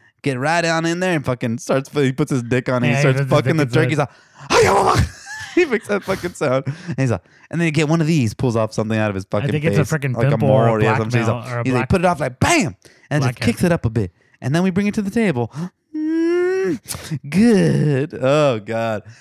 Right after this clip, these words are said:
Speaker 1: But s-, think about it. Like, good thing they didn't eat it, 'cause now they, they saw the way he made it. Like, if they had eaten it, fuck, imagine, like,
Speaker 2: I
Speaker 1: thinking,
Speaker 2: know,
Speaker 1: like,
Speaker 2: 'cause they
Speaker 1: "Holy
Speaker 2: knew
Speaker 1: shit."
Speaker 2: he did it, yeah.
Speaker 1: Ah, that's fucking great. And he's like, "All right, who's ready for a wing?" And then
Speaker 2: Yours are the turkeys.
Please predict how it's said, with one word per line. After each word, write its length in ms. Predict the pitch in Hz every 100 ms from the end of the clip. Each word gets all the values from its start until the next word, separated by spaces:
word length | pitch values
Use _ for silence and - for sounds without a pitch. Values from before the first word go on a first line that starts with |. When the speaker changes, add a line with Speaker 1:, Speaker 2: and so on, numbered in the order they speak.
| 110
Speaker 1:
But 140 | 151
s-, 100 | 156 - _ _ - _ -
think 160 | 160
about 300 | 151 127 113
it. 40 | 110
Like, 220 | 104 90 _ _
good 120 | 143
thing 120 | 190
they 120 | 160 110
didn't 280 | 127 147
eat 140 | 98 87
it, 120 | -
'cause 140 | - 110
now 160 | 123
they, 100 | 123
they 180 | 104 117
saw 240 | 113 147
the 80 | 143
way 140 | 123 123
he 120 | 120
made 260 | 101 104
it. 120 | 139 139
Like, 200 | 104 -
if 120 | 113
they 140 | 131
had 100 | 117
eaten 240 | 120 139 165
it, 220 | 185 - _ _
fuck, 160 | 147 -
imagine, 420 | 101 104 123 151
like, 140 | 107
Speaker 2:
I 60 | 131
Speaker 1:
thinking, 200 | 135 131
Speaker 2:
know, 60 | 127
Speaker 1:
like, 120 | 123
Speaker 2:
'cause 120 | 139
they 100 | 156
Speaker 1:
"Holy 20 |
Speaker 2:
knew 200 | 156 190 156
Speaker 1:
shit." 80 |
Speaker 2:
he 60 | 143
did 200 | 139 165
it, 160 | 123 117
yeah. 280 | 117 107 123 - _
Speaker 1:
Ah, 60 | 113 107
that's 100 | 95
fucking 280 | 98 98 95
great. 280 | 87 95 90 _ _ _ _ _ 127
And 80 |
he's 80 | 131
like, 120 | 123 -
"All 100 | 190 202
right, 240 | 190 175 - _ - - -
who's 220 | 175 156
ready 200 | 180 180
for 240 | - 180
a 60 | 170
wing?" 460 | 180 196 180 170 202 _ _ _ _ _ _ _ _ _ _ -
And 80 | 107
then 60 |
Speaker 2:
Yours 260 | 143 175 170
are 60 | 160
the 140 | 123
turkeys. 640 | - 143 143 - 101 101